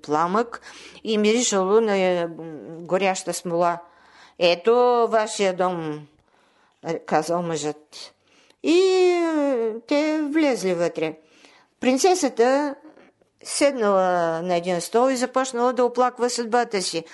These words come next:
Разбрала, че е попаднала в ада. А мъжа, е, я оставил сама и влязал навътре в двореца, откъдето се разнасяли викове и стонове.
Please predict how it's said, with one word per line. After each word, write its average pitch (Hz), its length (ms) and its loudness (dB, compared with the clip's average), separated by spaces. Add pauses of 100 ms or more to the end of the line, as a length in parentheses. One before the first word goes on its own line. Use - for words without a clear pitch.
(360)
Разбрала, 208 560 0
че 185 160 0
е 226 40 2
попаднала 202 640 0
в 233 60 -2
ада. 190 340 0 (680)
А 156 800 0 (1600)
мъжа, 156 460 2 (840)
е, 196 60 0
я 220 80 6
оставил 220 480 2
сама 226 440 0
и 196 400 0
влязал 202 680 0
навътре 185 480 -2
в 151 260 0
двореца, 160 720 0 (540)
откъдето 208 760 2
се 208 160 0
разнасяли 202 800 0
викове 180 440 -2
и 220 120 0
стонове. 156 640 -2